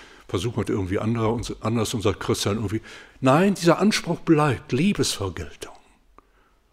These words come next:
Aber etwas anderes ist auch da, nämlich das Angebot der Sündenvergebung. Ich darf zu meinem Herrn Jesus kommen und sagen, „Hier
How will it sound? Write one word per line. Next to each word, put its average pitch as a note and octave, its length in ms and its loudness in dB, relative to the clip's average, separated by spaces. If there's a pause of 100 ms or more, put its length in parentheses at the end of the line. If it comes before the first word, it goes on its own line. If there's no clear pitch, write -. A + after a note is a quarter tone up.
(1300)
Aber G#2+ 460 -4
etwas - 280 -4
anderes - 680 -4
ist - 220 -8
auch A#2 280 -8
da, C#2+ 240 -14 (880)
nämlich B2 760 0 (2500)
das - 360 -10
Angebot C3 760 2
der A#2+ 100 -4
Sündenvergebung. F2+ 920 -6 (2000)
Ich - 220 -14
darf B2 340 4
zu - 160 -2
meinem A2+ 220 0
Herrn G2 180 -2
Jesus A2 380 0
kommen G#2+ 200 -6
und G2 80 -8
sagen, F#2+ 380 -4
„Hier G#2 340 -4